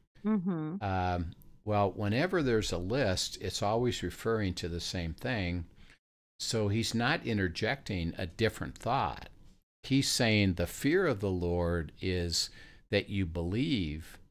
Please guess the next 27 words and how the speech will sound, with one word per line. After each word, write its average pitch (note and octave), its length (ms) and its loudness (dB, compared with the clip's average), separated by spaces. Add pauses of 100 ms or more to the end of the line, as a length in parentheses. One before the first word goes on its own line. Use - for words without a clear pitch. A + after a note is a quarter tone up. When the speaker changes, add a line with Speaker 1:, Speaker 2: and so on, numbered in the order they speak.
Speaker 2:
that - 180 0 (180)
his F#2+ 360 -2
word G2+ 480 2
is - 220 -6
true, - 360 -6 (1120)
uh, E2+ 380 0
Speaker 1:
Mm. A#3 380 0
Speaker 2:
as G2+ 340 4
a G2 100 4
beginning F#2 600 2
point, F2 720 -2 (220)
because, G2 680 0
Speaker 1:
Mm-hmm. F2+ 140 0
Speaker 2:
uh, F2 300 0 (960)
there's, G2+ 380 0
the F#2 140 -4
word A2 300 4
there F#2+ 260 4
is F#2+ 320 -2
in F2 200 -2
awe G2 480 2
of. F#2 580 -2 (840)
Uh, E2+ 320 -4 (340)
uh, F2 140 -4
you F#2+ 320 -2
put - 420 -2
your, G2 340 0